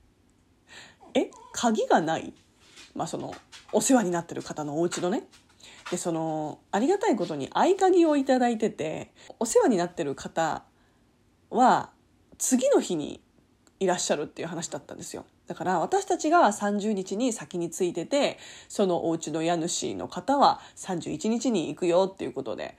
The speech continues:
先にお邪魔してたので、私たち家族しかいなかったんですね。で、合鍵をもらってたから、その合鍵を父しか持ってなくて、で、父がないっていうの。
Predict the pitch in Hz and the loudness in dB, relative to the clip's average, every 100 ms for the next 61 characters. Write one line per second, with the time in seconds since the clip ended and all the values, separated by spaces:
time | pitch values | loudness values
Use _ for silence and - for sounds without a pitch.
0 | - - 214 302 339 311 294 302 285 214 | -18 -10 0 4 6 6 4 2 0 -4
1 | 143 - 107 - - 214 - - 269 - | -4 -4 -4 -2 -2 2 2 2 -2 -2
2 | - 170 185 - - 170 320 571 - 151 | -2 -4 -8 -8 -4 0 2 2 2 0
3 | 175 - - - - - - 240 381 381 | -2 -8 -8 -10 -14 -20 -2 4 8 10
4 | 196 196 202 208 196 185 202 202 175 147 | 8 4 2 2 2 4 4 2 -2 0
5 | - 160 147 - - - 262 269 277 294 | 2 4 2 -2 -14 -4 2 4 4 4
6 | 277 285 - 359 - - 180 180 151 165 | 2 2 4 2 2 -2 -2 -4 -6 -6
7 | - - 156 - - - - - 208 - | -6 -4 -4 -4 -12 -20 -20 -4 -2 2
8 | - 330 - - 508 539 - 208 180 170 | 6 6 6 8 8 6 2 2 2 0
9 | - | -4